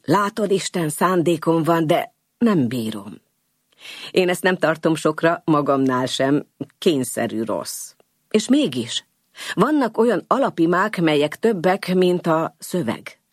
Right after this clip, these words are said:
Ez például a Mi Atyánk. A Mi Atyánkot nem tudnám másként imádkozni, csak azokkal a szavakkal, mert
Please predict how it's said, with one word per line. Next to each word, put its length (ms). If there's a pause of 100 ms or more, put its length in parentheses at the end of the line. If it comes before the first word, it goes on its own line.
Ez 180
például 500
a 220
Mi 200
Atyánk. 680 (1120)
A 120
Mi 160
Atyánkot 560
nem 200
tudnám 420
másként 500
imádkozni, 640
csak 240
azokkal 460
a 60
szavakkal, 640
mert 380